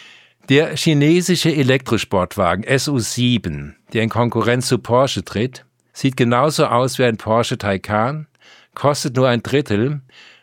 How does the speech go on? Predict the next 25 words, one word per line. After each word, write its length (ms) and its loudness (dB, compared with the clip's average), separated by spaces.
und 320 2
ist 200 -4
ein 120 2
Produkt 560 -2
des 200 2
Smartphone-Herstellers 1500 -2
Xiaomi. 760 0
Auch 200 0
andere 400 0
Smartphone-Produzenten 1400 -6
arbeiten 720 0
an 240 -4
eigenen 680 0
E-Auto-Entwicklungen. 1200 -6
Die 200 4
lange 300 2
Zeit 240 0
spöttisch 460 0
gemeinte 420 -2
Formel, 640 -2
Elektroautos 1080 0
seien 360 0
Smartphones 640 0
auf 240 0
Rädern, 480 -2